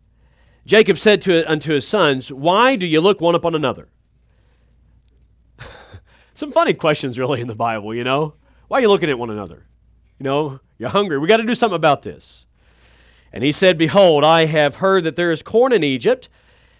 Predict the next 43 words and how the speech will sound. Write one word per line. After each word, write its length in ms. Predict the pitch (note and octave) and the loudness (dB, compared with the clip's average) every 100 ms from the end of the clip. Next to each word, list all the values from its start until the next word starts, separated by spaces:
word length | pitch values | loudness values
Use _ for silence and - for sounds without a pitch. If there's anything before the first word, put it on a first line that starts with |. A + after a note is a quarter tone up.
| _ _ _ | _ _ _
Get 160 | A#3 A#3+ | -6 -4
you 80 | C4+ | 2
down 300 | G#3+ G#3+ E3 | 4 2 2
thither 320 | D#3+ C#3+ F#3 | 0 2 0
and 240 | E3+ D3 | 0 0
buy 320 | D#3 G3 A3+ | 0 2 0
for 320 | A#3 F#3+ D#3 B2 | 0 -2 0 2
us 200 | B2 B2+ | 0 -2
from 260 | - B2+ | -8 -4
thence, 460 | C#3 G#2+ - - - _ _ _ - _ _ _ _ | -2 -2 -6 -20 -20 _ _ _ -20 _ _ _ _
that 180 | C3 C3+ | -4 -2
we 220 | D#3+ E3 | 2 2
may 260 | C#3+ D#3+ D#3+ | 4 2 4
live 400 | E3 A3 G#3+ C#3 | 6 8 8 6
and 160 | C#3 | 2
not 260 | C#3 C#3+ C#3+ | 4 2 2
die." 320 | D3+ G3+ A#2 | 0 2 0
I 60 | G#2 | -2
mean, 140 | A#2 | 0
this 180 | F3 G#3+ | -2 -2
was 80 | C3 | -4
a 80 | A#2+ | -4
very 300 | B2 A3+ G3+ | -2 -2 0
desperate 400 | C#3+ C#3 C#3+ A2+ | 0 0 -6 -8
situation. 560 | C3+ - C3+ A#2 - | -10 -4 -4 -2 -6
At 100 | A#2 | 0
this 220 | E3 B3+ | 4 4
point, 460 | - G3 E3 E3 D#3+ _ _ _ _ _ _ _ | 0 0 2 2 0 _ _ _ _ _ _ _
the 100 | A#2 | -10
seven 340 | - G3+ A#3+ | 0 2 2
years 220 | B3 A#3 | 0 0
of 140 | F#3+ - | 0 -8
pl-, 260 | - G3 - | -8 -8 -6
of 200 | D3+ B2 | -14 -14
plenty 480 | - G3 G3 G#3 F#3+ | -2 0 2 0 0
have 320 | D#3+ C3+ B2+ | 2 2 0
famished, 680 | - - E3 G3 C4+ - - _ _ _ _ - | -2 0 2 4 0 -2 -16 _ _ _ _ -8
and 180 | C3+ | -4
now 260 | C3+ E3+ G#3 | 0 2 4
we 220 | G3+ F3+ | 4 4
are 140 | F3 F3 | 4 2
in 80 | |
the 200 | D#3+ D3 | 0 -4